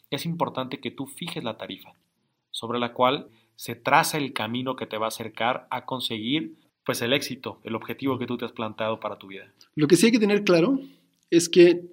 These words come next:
Speaker 2: siempre hay un precio que pagar.
Speaker 1: Así es.
Speaker 2: O sea, no existe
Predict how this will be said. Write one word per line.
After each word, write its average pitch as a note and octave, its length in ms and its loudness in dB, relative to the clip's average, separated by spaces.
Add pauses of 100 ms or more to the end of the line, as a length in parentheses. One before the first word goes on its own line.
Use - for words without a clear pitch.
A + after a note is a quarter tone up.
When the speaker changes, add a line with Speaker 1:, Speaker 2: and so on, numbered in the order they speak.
(160)
Speaker 2:
siempre G#3 560 6
hay F3+ 140 8
un F3 180 2
precio E3+ 280 8
que - 80 2
pagar. A#2+ 260 -6 (580)
Speaker 1:
Así - 300 -8
es. - 160 -6
Speaker 2:
O C#3 40 0
sea, - 100 -16 (140)
no D#3+ 220 8
existe G#3+ 800 2